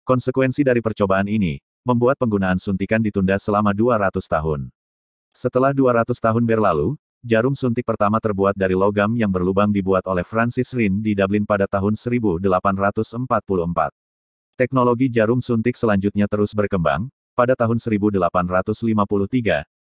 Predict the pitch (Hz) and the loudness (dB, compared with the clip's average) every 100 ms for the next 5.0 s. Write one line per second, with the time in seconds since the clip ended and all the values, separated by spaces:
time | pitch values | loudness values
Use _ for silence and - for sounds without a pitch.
0 | - 131 131 135 110 92 90 98 - - | -4 0 0 0 0 0 0 -2 -6 -14
1 | - 120 104 101 104 101 - - - - | -4 -4 0 0 0 -2 -4 -10 -16 -4
2 | 127 110 107 110 107 104 101 131 120 85 | 0 0 0 0 0 0 2 0 0 -2
3 | 85 82 80 76 71 62 _ _ _ _ | -2 0 0 -2 -2 -6 _ _ _ _
4 | _ - 127 143 147 135 107 90 92 156 | _ -8 -2 0 0 0 -2 0 -2 -2